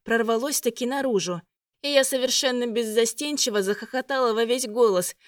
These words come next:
откинувшись на подушке и колотя кулаком по перине. "Да какой тут секс!"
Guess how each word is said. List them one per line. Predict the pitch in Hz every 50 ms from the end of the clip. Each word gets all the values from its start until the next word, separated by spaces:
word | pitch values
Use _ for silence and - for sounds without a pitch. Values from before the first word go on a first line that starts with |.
| - _ -
откинувшись | 202 196 - - 262 247 240 226 - - 220 -
на | - 214 196
подушке | 226 220 202 247 277 254 - - 220 196
и |
колотя | 196 - 202 208 208 208 - 240
кулаком | 240 - 220 214 214 208 - 240 233 214
по | 233
перине. | 220 254 262 240 233 202 185 175 170 160 - _ _ _ _ _ _ _ _
"Да | 240 226 247
какой | - 285 277 - 349 349
тут | - 285 - -
секс!" | - - 233 202 185 - - -